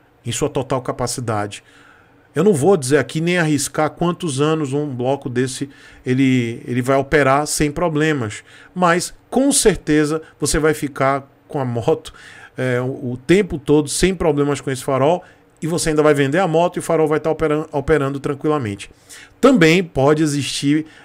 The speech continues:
é, algum defeito de fábrica, que alguns faróis tenham problemas, algumas unidades ou alguns lotes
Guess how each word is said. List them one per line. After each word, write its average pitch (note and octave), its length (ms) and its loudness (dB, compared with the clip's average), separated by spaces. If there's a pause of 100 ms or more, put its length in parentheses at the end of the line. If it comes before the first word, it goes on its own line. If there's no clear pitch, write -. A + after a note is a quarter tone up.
é, C3+ 160 0
algum C3 320 0
defeito B2+ 400 0
de G#2+ 80 -6
fábrica, D#3 640 2
que D3 100 -6
alguns C#3 260 -4
faróis C3 380 -2
tenham B2+ 220 -6
problemas, C#3+ 680 -2
algumas C3 420 -2
unidades B2+ 680 0 (240)
ou G#3 220 10
alguns C#3+ 360 2
lotes C#3 480 0